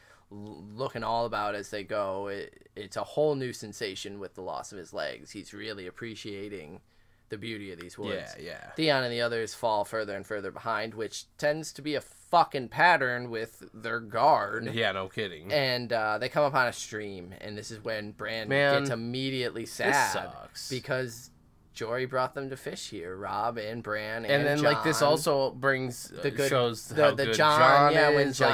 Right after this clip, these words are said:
Speaker 2: like
Speaker 1: Bran, Bran didn't catch anything, so Jon gave him his fish on the way back
Speaker 2: Yeah.
Speaker 1: to Winterfell, like,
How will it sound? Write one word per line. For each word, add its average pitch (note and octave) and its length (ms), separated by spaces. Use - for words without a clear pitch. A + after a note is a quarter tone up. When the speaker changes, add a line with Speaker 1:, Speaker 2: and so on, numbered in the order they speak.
Speaker 2:
like A#2+ 80
Speaker 1:
Bran, C3+ 200
Bran C#3+ 240
didn't C3 220
catch D3 260
anything, C#3+ 460
so B2 120
Jon B2 380
gave A#2+ 240
him G#2+ 120
his C3+ 220
fish C3+ 300
on B2 120
the A#2 60
way A#2 120
back A#2 180
Speaker 2:
Yeah. A2+ 200
Speaker 1:
to - 40
Winterfell, D3+ 720
like, B2+ 420